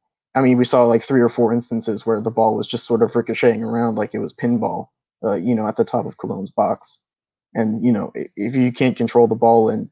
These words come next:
you know, get it out to those wide areas into space, maybe. I mean, other than that,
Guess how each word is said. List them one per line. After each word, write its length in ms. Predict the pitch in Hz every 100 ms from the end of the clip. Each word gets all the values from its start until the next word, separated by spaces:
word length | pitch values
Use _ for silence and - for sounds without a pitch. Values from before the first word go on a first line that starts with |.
| _
you 120 | - 120
know, 140 | 107
get 180 | 113 120
it 120 | 117
out 180 | 113 113
to 80 | 110
those 220 | 113 110
wide 240 | 113 110
areas 300 | 107 104 117
into 180 | 120 101
space, 340 | - 113 120
maybe. 340 | 139 135 135 - _ _ _ _ _ _ _ _
I 100 | 127
mean, 220 | 127 117
other 240 | 117 131 131
than 180 | 120 117
that, 300 | 120 120